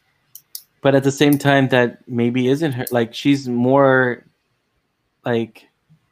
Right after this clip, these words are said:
more of a person in a way that not just a art, like a singer, right? Or, um,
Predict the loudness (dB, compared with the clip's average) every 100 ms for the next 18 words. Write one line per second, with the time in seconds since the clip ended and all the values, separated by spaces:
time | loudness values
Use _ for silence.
0 | _ _ -2 0 0 -2 -4 -2 -2 -2
1 | -2 -2 -4 -4 -2 -2 -2 -2 -2 -4
2 | -8 _ _ _ _ -4 -2 0 -2 -2
3 | 0 0 0 -2 -2 -2 -4 -2 -4 -2
4 | -4 -10 _ _ -4 -2 -2 -8 _ -2
5 | 0 0 -6 _ _ _ -4 -4 -4 -2
6 | -2 -2 -6 -10